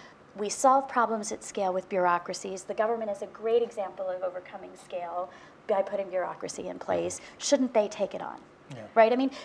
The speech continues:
Speaker 1: that logic for many people holds. But when you're talking about what do you do, if I, if I would have to stand up in front of the, the mitre board and say, uh, you know, "Something has gone wrong," or, or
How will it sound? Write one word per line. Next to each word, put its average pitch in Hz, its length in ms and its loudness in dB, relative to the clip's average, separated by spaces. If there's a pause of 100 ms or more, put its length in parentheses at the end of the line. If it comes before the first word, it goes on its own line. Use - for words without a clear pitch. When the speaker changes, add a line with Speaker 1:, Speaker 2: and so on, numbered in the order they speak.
Speaker 1:
that 247 240 10
logic 226 680 4 (240)
for 269 220 2
many 240 320 0
people 226 360 -2
holds. - 640 -4 (480)
But 254 160 8
when 277 160 4
you're 262 140 4
talking 285 600 0
about 202 480 2
what 220 180 2
do 233 80 -8
you 233 140 -4
do, 202 500 -4
if 196 100 -4
I, - 160 -8 (220)
if 196 160 -8 (100)
I 285 300 4
would 226 180 0
have 220 220 0
to 202 80 -12
stand 226 320 -10
up 214 140 -4
in 208 100 -6
front 202 200 -6
of 196 100 -6
the, 190 180 0 (400)
the 214 80 -2
mitre 208 340 2
board 190 480 0 (120)
and 190 260 -6
say, 190 600 0 (360)
uh, 185 320 -4
you 185 100 -6
know, 180 60 -4
"Something 190 360 -4
has 180 120 -6
gone 180 220 -4
wrong," 180 260 -4
or, 170 300 0
or 170 300 0